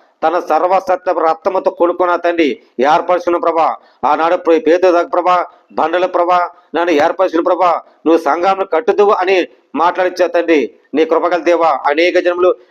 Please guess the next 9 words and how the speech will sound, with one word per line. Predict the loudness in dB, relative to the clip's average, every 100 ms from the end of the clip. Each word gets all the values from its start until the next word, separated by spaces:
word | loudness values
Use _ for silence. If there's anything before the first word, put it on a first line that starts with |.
| _
అయా | 0 0
సంఘాలు | 0 -2 0 0
ఏర్పాటు | 0 -2 -2 -2 0
చేయండి, | 2 2 0 -4 _
సంఘంలో | -2 -2 -2 0
రక్షించండి, | -2 0 -2 2 2 2 -2 _ 0
కాపుదల | 0 2 0 -2
భద్రత | -2 0 0 0 -4 -4 _
ఉంచమని | -2 0 -2 0 -2 -4